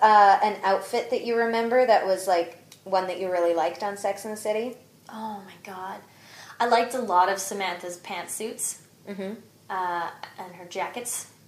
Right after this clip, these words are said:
Speaker 2: I liked those. I liked a lot of Carrie's, like, slinky, very tight club dresses. I liked when she wore overalls.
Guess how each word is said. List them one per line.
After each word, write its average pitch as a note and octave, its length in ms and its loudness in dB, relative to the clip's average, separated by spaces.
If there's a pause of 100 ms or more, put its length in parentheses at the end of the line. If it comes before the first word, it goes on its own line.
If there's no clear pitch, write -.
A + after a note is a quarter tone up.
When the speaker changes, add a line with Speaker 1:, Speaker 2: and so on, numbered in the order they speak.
(160)
Speaker 2:
I G3+ 60 -10
liked F#3+ 260 -10
those. F#3+ 300 -4
I - 160 0
liked F4 180 -4
a C4 40 0
lot A3+ 160 6
of A3 120 -6
Carrie's, A3 400 0
like, F#3 200 -2
slinky, G#3+ 680 -8
very F#3+ 280 -6
tight F3+ 500 -10
club F#3+ 260 -6
dresses. A3 460 -8 (240)
I G#3+ 60 -6
liked G#3+ 200 -2
when G3+ 100 -10
she G3 140 -10
wore E3 240 -8
overalls. B3 920 -4